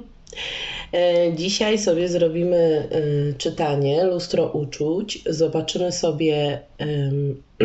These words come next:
<clears throat> przepraszam, energię waszej osoby, myśli,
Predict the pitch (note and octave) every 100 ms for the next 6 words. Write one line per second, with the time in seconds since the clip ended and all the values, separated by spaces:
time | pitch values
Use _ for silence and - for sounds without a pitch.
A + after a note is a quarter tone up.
0 | - - A3 - - - D3+ D3+ C#3 D3
1 | D#3 G#3 G#3 - - - - - - -
2 | - - - - - - - - - -
3 | - - - - F3 F3 E3 D#3 D3 C#3+
4 | C3+ D3 C#3 C3 C3+ C3+ C3+ E3 G#3 -
5 | - - - - - - - C3 C#3 C#3+
6 | C#3+ - D#3+ E3 G3+ G#3+